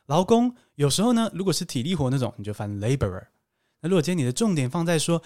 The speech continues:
诶，你是受雇于人的劳工，这时候呢，你就用 employee 这个字来翻译，就会更贴切。那其实台湾的劳动部会叫 Ministry of Labor，是，嗯，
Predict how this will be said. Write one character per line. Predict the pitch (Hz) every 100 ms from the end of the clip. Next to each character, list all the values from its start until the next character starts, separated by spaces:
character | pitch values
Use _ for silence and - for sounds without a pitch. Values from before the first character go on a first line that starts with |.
| - -
诶， |
你 | 123
是 | 117 156
受 | - 214 170
雇 | 147 196 - -
于 | 131 185
人 | 170 143
的 | 147
劳 | 123 113
工， | 143 190 208 220 - _ -
这 | 143
时 | 156
候 |
呢， | 143
你 |
就 | 117
用 | 131 -
employee | 120 107 - 107 110 185 120 -
这 | 135
个 | 113
字 | 113
来 | 110 104
翻 | 131 127
译， | 131 - _
就 | -
会 | 104
更 | 95 120 92
贴 | - 92
切。 | - 104 - _ _
那 | 226
其 | 220
实 | 202
台 | 165 160
湾 | 185 196
的 | 170
劳 | 135 139
动 | 185 165
部 | 170
会 | 160
叫 | 151 135
Ministry | 139 147 - 147
of | 117
Labor， | 113 147 185 101 87 _ _ _
是， | - 247 233 190 - _ _ _ _ _ _ -
嗯， | 139 127 123